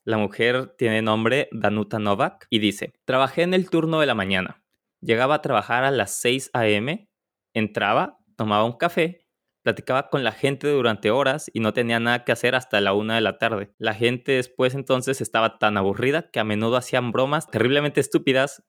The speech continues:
que más de una vez tuvieron consecuencias graves". Entonces, suena que tenían un trabajo muy extraño, güey.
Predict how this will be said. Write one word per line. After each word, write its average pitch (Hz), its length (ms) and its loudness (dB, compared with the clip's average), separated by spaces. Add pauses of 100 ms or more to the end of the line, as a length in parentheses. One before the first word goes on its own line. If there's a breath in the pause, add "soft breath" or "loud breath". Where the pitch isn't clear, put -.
(100)
que 113 120 0
más 113 200 2
de 131 60 0
una 131 140 0
vez 127 160 0
tuvieron 110 300 0
consecuencias 101 760 -4
graves". 143 480 -8
Entonces, 127 680 -2
suena 147 440 -4
que 170 120 -2
tenían 120 320 0
un 151 140 -2
trabajo 139 420 0
muy 135 360 0
extraño, 127 560 -2
güey. 120 380 -4